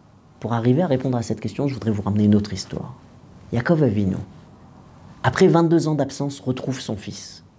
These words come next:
Yosef éclate en sanglots dans les bras de son père. Yaakov ne pleure pas. Pourquoi ? Répond le, répond le Midrash. Yaakov, à ce moment, était en train de dire Kriyat Shema. Ribono Shel Olam.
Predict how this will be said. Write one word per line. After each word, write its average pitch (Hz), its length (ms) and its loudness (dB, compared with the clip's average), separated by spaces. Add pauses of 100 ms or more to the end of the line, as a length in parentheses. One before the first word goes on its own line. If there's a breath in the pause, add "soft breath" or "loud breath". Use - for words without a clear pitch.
(640 soft breath)
Yosef 151 560 2
éclate 143 340 -4
en 131 60 0
sanglots 123 420 2
dans 117 120 2
les 104 100 2
bras 95 160 -2
de 98 60 -8
son 95 140 -10
père. - 260 -12 (340)
Yaakov 127 340 0
ne 123 60 0
pleure 110 300 -8
pas. - 160 -16 (1040)
Pourquoi ? - 540 2 (580)
Répond 170 300 -2
le, 143 220 2
répond 107 360 0
le 156 60 -2
Midrash. 120 640 -8 (260 soft breath)
Yaakov, 131 360 4
à 143 60 0
ce - 140 -4
moment, 127 300 0
était 143 160 -6
en 107 80 -6
train 139 180 -10
de 117 100 -4
dire 120 220 -6
Kriyat - 300 -6
Shema. - 320 -12 (540)
Ribono 127 280 -8
Shel - 180 -12 (120)
Olam. - 180 -10